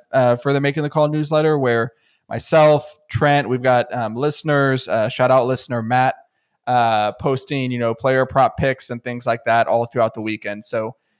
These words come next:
if you're into that sort of thing, make sure you go join the, uh, gambling thread on the Making the Call app, but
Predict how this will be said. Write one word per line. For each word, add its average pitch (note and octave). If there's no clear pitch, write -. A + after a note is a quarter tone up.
if B2
you're C#3+
into D#3+
that D3+
sort D#3
of D3+
thing, D#3+
make B2+
sure D3+
you C#3+
go C3
join C#3
the, B2+
uh, A#2
gambling B2+
thread C3
on B2
the A#2+
Making A#2
the A#2
Call B2
app, A#2+
but A#2